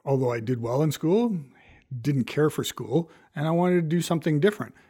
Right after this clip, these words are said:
And so it was like, "Hey, what can I do?"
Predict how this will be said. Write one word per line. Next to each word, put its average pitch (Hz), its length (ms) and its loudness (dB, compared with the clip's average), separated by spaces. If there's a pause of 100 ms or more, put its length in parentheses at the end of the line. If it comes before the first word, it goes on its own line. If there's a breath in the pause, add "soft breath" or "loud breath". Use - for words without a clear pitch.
(100)
And 123 640 -4
so 127 380 -4
it 135 40 -6
was 120 140 -2
like, 123 280 -4 (140)
"Hey, 233 280 2
what 165 200 2
can 180 140 -2
I 170 100 2
do?" 160 280 4